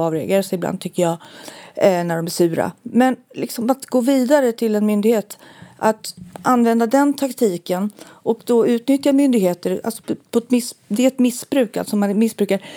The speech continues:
Vem, då måste man ju återigen, eh, ta och titta på vem kan, vem kan ingripa, alltså vem kan helt enkelt, eh,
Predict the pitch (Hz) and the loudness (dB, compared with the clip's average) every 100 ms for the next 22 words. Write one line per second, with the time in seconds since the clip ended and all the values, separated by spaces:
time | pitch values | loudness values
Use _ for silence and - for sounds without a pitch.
0 | - - 196 277 330 330 - 233 277 302 | -16 0 4 4 4 -4 -4 -2 0 0
1 | - 247 262 - 277 277 240 180 196 - | 0 -2 0 -2 -4 0 0 0 -6 -10
2 | - - - 214 196 202 - - _ _ | -20 -20 -2 2 2 -2 -10 -20 _ _
3 | - 240 240 233 214 190 190 _ _ 185 | -4 -2 0 -2 -2 -2 -6 _ _ 0
4 | 277 294 285 277 269 262 _ - 208 277 | 2 2 -2 -2 0 -2 _ -4 2 2
5 | 370 359 - 196 208 220 220 220 202 190 | 2 -6 -6 -2 -2 -4 -2 -2 0 -2
6 | - 208 208 196 269 254 - 185 175 190 | -2 -4 -4 0 0 0 -2 -4 -2 -4
7 | - 175 - 165 - - - - _ - | -4 -8 -8 -10 -12 -20 -20 -20 _ -2
8 | 185 175 | 0 0